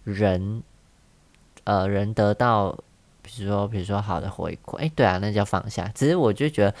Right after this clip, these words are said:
我当下没有想要放下这词，而是我觉得那就是一个圆满，就是，诶，终于就是他回归他的本质，<laughs> 就，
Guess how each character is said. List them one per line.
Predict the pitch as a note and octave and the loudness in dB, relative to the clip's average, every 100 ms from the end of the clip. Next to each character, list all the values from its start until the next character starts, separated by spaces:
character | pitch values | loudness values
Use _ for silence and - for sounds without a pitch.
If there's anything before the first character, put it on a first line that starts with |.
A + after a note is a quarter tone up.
| - - - - - | -12 -20 -20 -20 -4
我 | A#2+ | 0
当 | A#2+ E3+ | 4 4
下 | F#3 | 4
没 | C3 | 2
有 | G2 | 0
想 | G2 F2+ | 0 -2
要 | F#2 | -2
放 | - G2 | -4 -2
下 | F#2+ | -2
这 | F2+ F2 | -4 -6
词， | D#2 - | -8 -4
而 | G2+ | -2
是 | B2 | 0
我 | A#2+ | 0
觉 | F2+ F#2 | 0 -2
得 | |
那 | F2+ G#2+ | -4 -4
就 | A2+ | -4
是 | G#2 | -4
一 | G2+ | -2
个 | F2+ | -4
圆 | F2+ G2+ F2+ | -4 -4 -4
满， | F#2+ G2+ - | -4 -6 -4
就 | G#2 | -4
是， | A2 G#2 | -2 -2
诶， | D3 | -4
终 | - C3+ B2+ C3 G2+ | -2 -2 -2 -2 -6
于 | E2+ | -6
就 | G#2 | -8
是 | G2+ G#2 - - - | -6 -8 -8 -18 -12
他 | - B2+ | 0 0
回 | - G2 | 2 0
归 | F#2+ G#2 | 0 0
他 | G2+ | 0
的 | F#2+ | -2
本 | F2+ F#2+ - G#2 - | -4 -6 -6 -12 -20
质， | - - - | -18 -16 -12
<laughs> | |
就， | - | 2